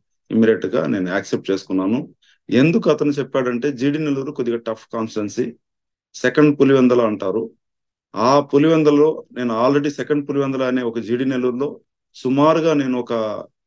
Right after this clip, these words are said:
ఐదు నుంచి పదివేల మందికి డెలివరీ చేస్తున్నాను. నా గుడ్ విల్ ఉంది. సర్పంచ్లు, జెడ్పీటీసీలు, ఎంపీటీసీలు, వైఎస్ఆర్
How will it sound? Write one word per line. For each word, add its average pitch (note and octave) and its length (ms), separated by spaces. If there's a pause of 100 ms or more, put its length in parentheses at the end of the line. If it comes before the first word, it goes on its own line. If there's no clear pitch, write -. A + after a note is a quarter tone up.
(360)
ఐదు B2+ 200
నుంచి C3 260
పదివేల A#2+ 440
మందికి C#3 340
డెలివరీ A#2+ 280
చేస్తున్నాను. G#2 500 (480)
నా F#2+ 100
గుడ్ G2+ 340
విల్ C3+ 180
ఉంది. A2+ 380 (720)
సర్పంచ్లు, A#2 840
జెడ్పీటీసీలు, A#2 720
ఎంపీటీసీలు, A#2 640
వైఎస్ఆర్ B2 440